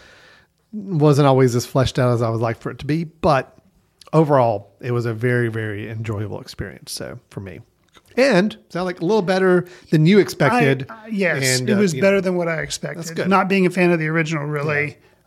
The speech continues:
Speaker 1: Yeah.
Speaker 2: um, I, I thought this was just gonna be one groan after the other, and it, it, it wasn't. So.
Speaker 1: You had minor groans in it, so
Speaker 2: <laughs> Right.
Speaker 1: that's not bad.
Speaker 2: Right.
Speaker 1: All right, well, that is Top Gun Maverick. It is, uh, is still playing in theaters. It probably will be for a while. It's one of those that I got a feeling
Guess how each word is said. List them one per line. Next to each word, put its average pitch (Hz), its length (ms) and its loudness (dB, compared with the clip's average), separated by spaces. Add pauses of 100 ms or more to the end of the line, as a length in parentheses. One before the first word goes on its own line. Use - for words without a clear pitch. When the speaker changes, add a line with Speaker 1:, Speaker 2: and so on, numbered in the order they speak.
Speaker 1:
Yeah. 160 140 2
Speaker 2:
um, 156 120 -2
I, 165 380 2
I - 20 -6
thought 160 260 -2
this - 200 -6
was 135 140 -4
just 139 180 -6
gonna 147 180 -4
be 143 140 -8
one 151 240 -2
groan 143 300 -2
after 147 260 -2
the 147 160 -6
other, 139 220 -6
and 214 100 2
it, 247 260 -2
it, 240 160 0
it 233 100 -4
wasn't. 233 480 -10
So. - 120 -4
Speaker 1:
You 131 80 4
had 147 120 4
minor 151 420 2
groans 104 440 -8
in 92 140 -10
it, - 160 -14
so 101 140 -8
Speaker 2:
<laughs> - 160 -2
Right. - 220 0
Speaker 1:
that's - 160 -4
not 165 160 -2
bad. 110 220 -12 (100)
Speaker 2:
Right. 175 240 -6 (380)
Speaker 1:
All 156 140 -2
right, 196 160 0
well, 139 100 -2
that 175 160 2
is 180 120 -2
Top 180 300 0
Gun 160 220 -2
Maverick. 131 500 0
It 135 160 4
is, 135 340 4
uh, 123 300 4
is 123 240 4
still 123 240 2
playing 123 280 4
in 123 100 2
theaters. 117 420 0
It 120 100 -10
probably 117 240 -2
will 107 180 -4
be 113 160 -2
for - 160 -6
a 110 60 -4
while. 143 340 0
It's 127 180 -8
one 123 100 0
of 113 60 -2
those 110 240 -4
that 120 120 -8
I 120 120 -2 (260)
got 165 200 2
a 175 40 0
feeling 165 640 2